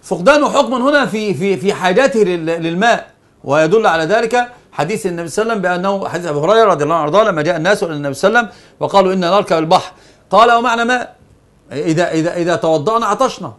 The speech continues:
يبقى إذن الماء نحتاج إلى، إلى، إليه، فالنبي صلى الله عليه وسلم أقرهم على هذا القول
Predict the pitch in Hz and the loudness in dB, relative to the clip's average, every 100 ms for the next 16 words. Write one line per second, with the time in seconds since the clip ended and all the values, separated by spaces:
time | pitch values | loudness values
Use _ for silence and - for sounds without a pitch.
0 | _ 135 180 190 170 175 254 247 170 - | _ -6 -2 -2 -2 0 0 -2 0 2
1 | 233 220 202 214 247 - _ _ 170 247 | 4 2 6 4 4 -6 _ _ 2 4
2 | 247 135 - _ _ 160 160 254 262 233 | 4 0 -12 _ _ -6 0 0 0 -2
3 | 180 196 185 269 233 196 156 165 185 156 | -6 -2 2 4 2 0 -2 0 0 0
4 | 151 117 | -2 -4